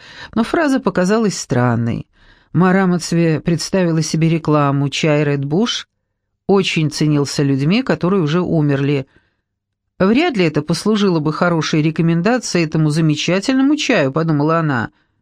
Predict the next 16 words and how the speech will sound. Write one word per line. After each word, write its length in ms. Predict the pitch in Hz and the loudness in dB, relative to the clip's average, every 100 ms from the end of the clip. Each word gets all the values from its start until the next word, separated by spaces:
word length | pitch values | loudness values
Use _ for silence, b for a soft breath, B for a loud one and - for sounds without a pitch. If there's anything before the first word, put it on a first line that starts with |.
| _ _ _ _ | _ _ _ _
что 320 | - - 175 | -10 -2 0
бы 140 | 202 | 0
за 120 | 180 143 | 0 0
этим 340 | 139 180 165 | 0 0 0
ни 100 | 143 | 0
стояло. 640 | - 131 113 101 104 90 - _ _ _ _ _ _ _ _ _ _ _ _ b b b b b b 147 | -2 -2 -2 -2 -4 -8 -16 _ _ _ _ _ _ _ _ _ _ _ _ b b b b b b 0
Бойтела 540 | 196 196 190 180 180 | 2 2 2 2 2
сделала 400 | 165 160 180 170 | 0 2 2 2
глоток 460 | 165 175 180 277 233 | 2 0 0 -2 0
и 40 | |
поставила 560 | 175 180 - 277 220 170 | 0 -2 0 0 0 0
чашку 400 | - 208 - 196 | 0 -2 -2 -2
перед 240 | 160 160 | 0 -2
собой 320 | - 165 160 | -2 -2 0
на 160 | 160 156 | 2 0
стол. 420 | 156 - - - | -2 -4 -6 -6